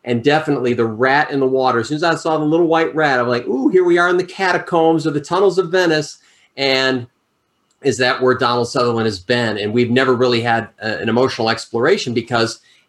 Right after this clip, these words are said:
after we have that very powerful scene at the beginning, the daughter drowns, he's trying to resuscitate her, and then it sort of moves forward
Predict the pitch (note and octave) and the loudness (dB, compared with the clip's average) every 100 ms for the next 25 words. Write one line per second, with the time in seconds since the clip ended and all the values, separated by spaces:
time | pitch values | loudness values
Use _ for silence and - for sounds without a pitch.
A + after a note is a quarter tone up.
0 | - C3+ D3 D3+ C#3 B2 C3 C3 D#3+ C#3 | -2 -2 0 2 2 2 0 2 2 0
1 | A2 G#2+ D3+ C#3 A2+ - - C#3+ C#3 B2 | -2 0 2 2 -2 -10 -2 0 0 0
2 | A2+ - E3 D3+ A#2+ F#2+ A#2 F#3 D#3+ A2+ | -6 -4 0 0 0 -6 -2 0 2 0
3 | A2 _ _ - - C3 C3 B2 A#2+ A#2+ | -2 _ _ -14 -2 2 2 2 0 0
4 | A#2+ A2+ - A2 - C#3+ C3+ A#2+ A2 - | 0 0 -4 -10 -6 -2 0 0 -2 -2
5 | B2 A#2+ A#2 A#2+ A2 A2+ A2 - _ - | -4 -4 -8 -6 -4 -4 -4 -8 _ -6
6 | A#2 B2+ C3 A#2 B2+ A#2+ F#2 - - A2+ | -2 0 0 -2 -2 0 -2 -6 -4 2
7 | C3+ C3+ - - D3+ C#3+ A#2 G2 | 2 0 -6 0 4 4 2 0